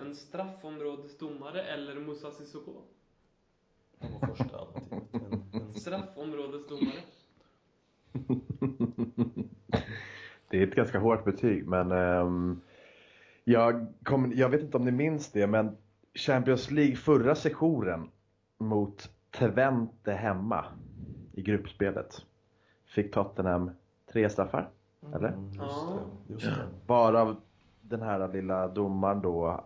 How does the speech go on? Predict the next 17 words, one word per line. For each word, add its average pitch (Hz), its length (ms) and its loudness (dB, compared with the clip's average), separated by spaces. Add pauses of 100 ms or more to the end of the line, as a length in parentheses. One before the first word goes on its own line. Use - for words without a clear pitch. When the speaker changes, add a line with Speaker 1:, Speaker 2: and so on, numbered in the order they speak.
Speaker 3:
tog 98 360 -2
ju 110 140 2
två 98 240 2
stycken - 360 -2
utav 65 320 0
dem, - 160 -6
om 92 140 0
jag 87 80 4
inte 87 380 0
är 82 80 2
helt 82 340 0
ute 82 260 -4
och 76 140 2
cyklar - 320 -2
nu. 67 120 -2 (520)
Två 107 220 6
hands. 101 720 -2